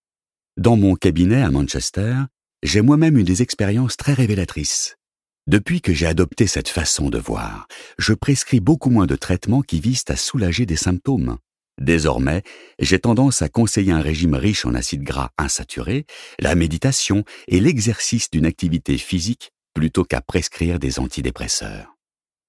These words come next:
En conseillant à mes patients des petits changements qui favorisent repos et relaxation, améliorent la qualité du sommeil et de l'alimentation et leur font pratiquer une activité physique, j'ai réussi à soigner des diabètes de type deux,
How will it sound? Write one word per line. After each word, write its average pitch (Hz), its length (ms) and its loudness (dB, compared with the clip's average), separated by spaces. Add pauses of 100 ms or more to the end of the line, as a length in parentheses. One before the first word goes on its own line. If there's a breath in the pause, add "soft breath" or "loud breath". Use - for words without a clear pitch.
(140)
En 104 160 4
conseillant 110 600 2
à - 20 2
mes 67 140 0
patients 92 500 0
des - 120 -4
petits 160 400 -2
changements 98 500 0
qui - 140 -8
favorisent 87 500 -2
repos 87 520 -2
et 71 80 -2
relaxation, 87 680 -4 (400 loud breath)
améliorent 131 720 4
la 92 100 -2
qualité 101 480 0
du 76 120 -4
sommeil 71 520 -2 (100)
et 76 140 0
de 65 80 -2
l'alimentation 65 840 -2 (300 loud breath)
et 107 140 2
leur 117 180 2
font 175 240 0
pratiquer - 520 -2
une 80 100 2
activité 82 500 -4
physique, 113 480 -6 (400 loud breath)
j'ai 82 220 0
réussi 120 520 2
à 87 60 0
soigner 92 340 0
des 71 120 0
diabètes 76 560 -2
de 67 100 -2
type - 400 -8
deux, 62 320 -2